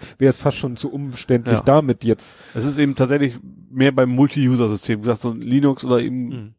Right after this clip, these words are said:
Speaker 2: was auch immer, wo du eigentlich, eigentlich sehr gut abgesperrt bist in deinem Bereich.
Speaker 1: Mhm.
Speaker 2: Da kannst du dann eben was anderes machen. Also wenn, dann betrifft es eher Webserver und sowas.
Speaker 1: Ja. Naja, aber wenn dann irgendwelche Cloud-Dien-, Cloud-Dienste
Speaker 2: Mhm.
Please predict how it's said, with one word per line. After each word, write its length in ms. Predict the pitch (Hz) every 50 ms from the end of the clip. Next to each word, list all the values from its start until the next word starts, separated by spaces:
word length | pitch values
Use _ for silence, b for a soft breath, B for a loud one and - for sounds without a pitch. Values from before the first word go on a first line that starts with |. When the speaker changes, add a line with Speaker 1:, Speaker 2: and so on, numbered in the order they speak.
| _
Speaker 2:
was 160 | - - 117
auch 80 | 117 120
immer, 200 | 127 143 135 120
wo 60 | 110 110
du 100 | 113 110
eigentlich, 400 | 117 127 131 - - - 139 - _ _ -
eigentlich 280 | 120 127 147 151 131
sehr 240 | 117 113 127 135 135 127
gut 200 | 123 131 - -
abgesperrt 540 | 139 - - - - - - 123 113 - _ -
bist 200 | 127 120 - -
in 120 | 120 117
deinem 260 | 101 120 120 120 113
Bereich. 480 | 110 113 101 104 107 120 151 160 - B B B B B B
Speaker 1:
Mhm. 160 | - 131 117
Speaker 2:
Da 140 | 104 123 139
kannst 320 | - - 147 151 143 -
du 20 | 135
dann 120 | 135 135 127
eben 200 | 117 131 123 123
was 120 | 123 117
anderes 240 | 135 123 120 101 -
machen. 140 | 113 107 110
Also 180 | 107 101 101
wenn, 80 | 120 127
dann 100 | 139 135
betrifft 320 | 120 113 - - 117 -
es 60 | -
eher 160 | 123 131 117 110
Webserver 440 | 135 - - - 117 101 101 98 101
und 120 | 104 104
sowas. 320 | 101 98 101 - - - -
Speaker 1:
Ja. 200 | 135 139 123 b b b b b b b -
Naja, 220 | 113 127 170 175 123
aber 180 | 92 101 110
wenn 140 | 104 110 110
dann 120 | 110 110
irgendwelche 640 | 110 113 113 113 113 110 - - 117 113 117 113 110 - _ _ _ - - 113 117 -
Cloud-Dien-, 600 | - - 120 120 117 120 - - 135 139 139 -
Cloud-Dienste 960 | - - 117 117 120 127 143 - - - 131 123 135 143 151 156 - - -
Speaker 2:
Mhm. 180 | 151 160 160